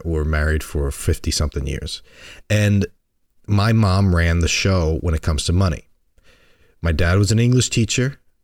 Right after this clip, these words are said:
which isn't to say he's bad with money. He has a bachelor's degree and three masters. He's not an idiot, right? He's pretty smart. And he could do math. It's not like he can't do numbers. But my mom was more number inclined, and she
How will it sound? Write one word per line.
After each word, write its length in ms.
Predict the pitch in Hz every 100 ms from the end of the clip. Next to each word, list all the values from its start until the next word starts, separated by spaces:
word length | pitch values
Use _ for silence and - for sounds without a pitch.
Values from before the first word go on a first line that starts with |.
| _ -
which 200 | 101 -
isn't 200 | 120 135
to 80 | 120
say 220 | - 95
he's 180 | 90 80
bad 280 | - 85
with 160 | 80 -
money. 380 | 92 95 76 85 _ _
He 140 | 113
has 340 | 110 104 95 - - - _ _ _ -
a 40 |
bachelor's 560 | 76 90 101 - 135 117
degree 360 | 110 - 113 107
and 100 | 80
three 220 | - 110
masters. 580 | 92 80 73 - - -
He's 160 | 101
not 300 | 101 117 127 _ -
an 140 | 95 -
idiot, 400 | 92 90 69 - _
right? 220 | 85 85
He's 180 | 87 98
pretty 260 | - 131 120
smart. 520 | - 101 101 80 - _ _ _ - - _
And 320 | - 123 127 - -
he 220 | - 143
could 140 | 175
do 120 | 156 147
math. 460 | 139 117 - -
It's 140 | 95 -
not 180 | 113
like 180 | 107 104
he 80 | 98
can't 440 | - 110 98 -
do 100 | - 98
numbers. 460 | 85 67 - - - -
But 220 | 101 - - -
my 160 | 92 101
mom 280 | 104 101
was 140 | 113 95
more 320 | 90 90 90 _ _ -
number 360 | 87 80 87
inclined, 420 | 92 - 135 110
and 80 | 78
she 380 | 76 - 104 92